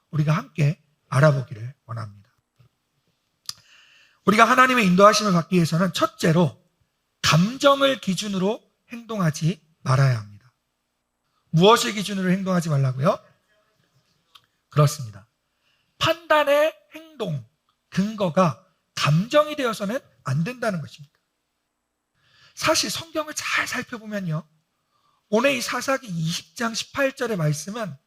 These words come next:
하나님이 보시기에 상당히 무례한 질문이에요. 왜 무례한 질문이냐면, 사실 이스라엘 백성들이 미스바에 다 같이 모였을 때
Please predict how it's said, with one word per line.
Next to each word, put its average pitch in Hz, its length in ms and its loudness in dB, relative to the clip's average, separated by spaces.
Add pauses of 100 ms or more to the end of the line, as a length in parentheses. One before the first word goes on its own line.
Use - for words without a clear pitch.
(340)
하나님이 320 540 0
보시기에 214 400 -6
상당히 294 760 -2 (400)
무례한 196 520 0
질문이에요. 127 380 -6 (1400)
왜 220 180 6
무례한 202 340 4
질문이냐면, 143 720 -4 (1300)
사실 - 380 -4
이스라엘 202 480 -2
백성들이 131 680 -6
미스바에 175 600 0
다 - 260 -14
같이 190 240 -8
모였을 147 380 -4
때 156 280 -6